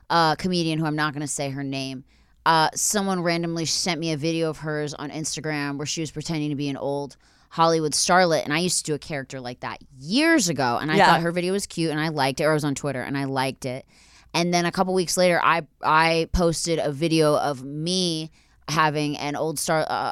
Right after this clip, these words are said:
Speaker 1: a old Hollywood starlet who lived in my closet, and, uh, she was a ghost, and she, like, made fun of me, right? And, and so it was, like, a kinda similar, but not, like, hers
Speaker 2: Yeah.
Speaker 1: didn't live in her closet. Hers wasn't, I don't even know if hers was a ghost, whatever. Anyway.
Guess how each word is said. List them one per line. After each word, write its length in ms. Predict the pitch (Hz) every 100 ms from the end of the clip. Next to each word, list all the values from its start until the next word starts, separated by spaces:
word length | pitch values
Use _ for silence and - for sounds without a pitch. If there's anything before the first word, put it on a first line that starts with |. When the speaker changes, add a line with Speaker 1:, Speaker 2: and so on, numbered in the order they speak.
| -
Speaker 1:
a 120 | 151 -
old 220 | 156 160
Hollywood 400 | 156 165 156 151
starlet 520 | - 160 151 147 -
who 140 | 156 156
lived 220 | 156 143
in 80 | 151
my 140 | 135
closet, 640 | - 151 139 139 123 127 - _ _ _ _
and, 440 | 147 147 135 135 135
uh, 220 | 139 139
she 220 | 131 - 151
was 140 | 135
a 60 | 131
ghost, 420 | 147 143 139 -
and 160 | 135 131
she, 200 | 151 139
like, 180 | 131
made 240 | 139 135 127
fun 220 | 156 160
of 100 | 147
me, 220 | 131 117
right? 400 | 117 117 139 170 -
And, 300 | 165 156 -
and 160 | 165
so 140 | - 185
it 20 |
was, 120 | 190
like, 120 | 202
a 80 | 220
kinda 340 | - 311 349
similar, 480 | 330 - 165 165 170
but 140 | 175 185
not, 320 | 190 190 -
like, 180 | 170 160
hers 120 | 185
Speaker 2:
Yeah. 140 | 196 175
Speaker 1:
didn't 160 | 175
live 120 | 175
in 40 | 170
her 80 | 160
closet. 400 | 147 147 147 131
Hers 240 | 151 143
wasn't, 300 | 151 143 143
I 60 | 143
don't 140 | 151
even 180 | 143 139
know 80 | 139
if 80 | 143
hers 160 | 131
was 120 | 131
a 40 | 120
ghost, 280 | 127 127 143
whatever. 300 | 165 156 -
Anyway. 340 | 185 156 127